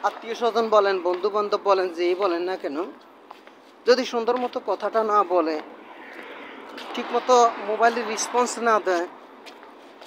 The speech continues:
তখন মনে কিন্তু কষ্টটা অনেক বেশিই লাগে। তখন আর কি করব? নিজের বুকের ব্যথা নিয়ে নিজেকেই থাকতে হয়।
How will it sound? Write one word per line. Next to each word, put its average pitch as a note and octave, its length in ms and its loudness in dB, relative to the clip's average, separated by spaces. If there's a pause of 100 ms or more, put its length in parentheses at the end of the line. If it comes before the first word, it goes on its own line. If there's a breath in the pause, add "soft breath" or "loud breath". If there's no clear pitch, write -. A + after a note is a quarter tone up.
(240)
তখন A3+ 260 -2
মনে A3 440 0
কিন্তু A3+ 280 -4
কষ্টটা A3+ 380 -2
অনেক G#3 280 0
বেশিই F#3+ 360 0
লাগে। D#3+ 300 2 (1600)
তখন D4 260 4
আর C#4+ 240 8 (920)
কি D4 120 4
করব? F#3+ 400 6 (840)
নিজের B3 380 4
বুকের A3+ 340 0
ব্যথা G#3+ 300 4
নিয়ে B3 220 2
নিজেকেই G3+ 400 0
থাকতে F3+ 360 -4
হয়। B2 200 -8